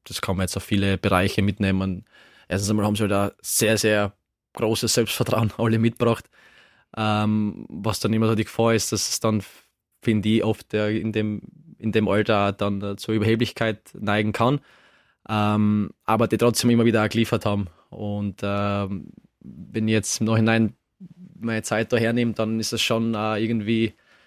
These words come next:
beeindruckend da gewesen, wie viele sie dann auch wirklich, äh, durchgesetzt haben und teilweise echt jetzt in Top fünf Ligen, äh, wichtige Rollen bei einem Verein spielen.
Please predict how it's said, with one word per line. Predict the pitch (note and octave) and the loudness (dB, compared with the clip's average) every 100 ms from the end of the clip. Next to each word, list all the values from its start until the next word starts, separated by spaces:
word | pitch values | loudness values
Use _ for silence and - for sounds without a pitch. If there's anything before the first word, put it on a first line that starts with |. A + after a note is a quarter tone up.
| _ - | _ -2
beeindruckend | A2 B2 C#3+ C3 C3 | 0 4 2 2 2
da | C3 | 2
gewesen, | A#2+ B2+ C3 C#3+ A#2 | 4 2 2 0 -2
wie | |
viele | A2 B2 B2 | -2 0 2
sie | A#2+ A#2+ | 2 0
dann | A#2 | 0
auch | A2+ | 0
wirklich, | A#2+ A#2+ A#2+ - | 0 0 -4 -4
äh, | G#2+ G#2+ G#2 | -6 -4 -4
durchgesetzt | - C#3 - C3 B2 - | 0 0 2 -2 0 0
haben | B2+ C3 | -2 -2
und | A#2+ G#2+ | -6 -4
teilweise | G#2+ G#2+ G#2 G#2 G#2+ | -2 0 -2 -2 -2
echt | G2 | -2
jetzt | G#2+ G#2 | -6 -6
in | G#2 G#2 | -6 -6
Top | - G#2 | -4 -4
fünf | - A2+ G#2+ | -2 -4 0
Ligen, | A2 G#2+ G#2+ | 0 0 0
äh, | G#2 | -2
wichtige | G2+ G#2+ A#2 G#2+ | -2 -2 0 2
Rollen | G#2 A#2+ | 2 2
bei | G#2+ G2+ | 2 -2
einem | F#2+ | -2
Verein | G#2 F#2+ G2+ | -4 -2 -4
spielen. | - A2 B2+ | -4 -6 -6